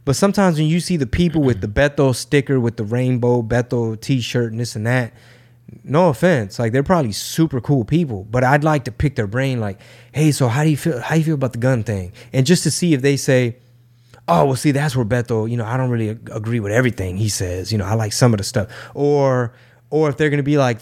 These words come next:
Speaker 1: "No, nobody needs an A R fifteen, and these are weapons of mass destruction. These are weapons of war, and who needs that? And you don't need that to go hunting." Like, the typical, um, left-wing, "I wanna disarm you" talking points.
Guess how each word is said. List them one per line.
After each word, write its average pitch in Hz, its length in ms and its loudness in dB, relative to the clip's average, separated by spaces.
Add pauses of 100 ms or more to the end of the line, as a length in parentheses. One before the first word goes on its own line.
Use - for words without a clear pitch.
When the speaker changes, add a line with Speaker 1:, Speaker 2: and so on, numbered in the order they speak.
(140)
Speaker 1:
"No, 160 640 0 (320)
nobody 143 420 0
needs 120 240 -2
an 107 220 -8
A 135 140 0
R 107 180 -4
fifteen, 117 580 -4
and 110 100 -2
these 156 200 0
are 113 100 0
weapons 107 480 0
of 98 260 -10
mass 113 360 -2
destruction. - 560 -2
These 131 120 0
are 117 60 2
weapons 117 300 2
of 95 100 -8
war, 107 480 0
and 92 140 -12 (320)
who 226 240 6
needs 160 320 4
that? 110 320 2
And 117 180 -2 (160)
you 247 140 0
don't 160 160 2
need 147 160 2
that 131 140 0
to 117 60 -2
go 120 200 0
hunting." 120 420 -2
Like, 143 220 0
the 151 100 2
typical, 175 1120 0 (400)
um, 123 600 2 (220)
left-wing, 143 840 0 (100)
"I 131 100 2
wanna 135 200 2
disarm 127 500 0
you" 120 220 -2
talking 123 480 -2
points. 95 420 -12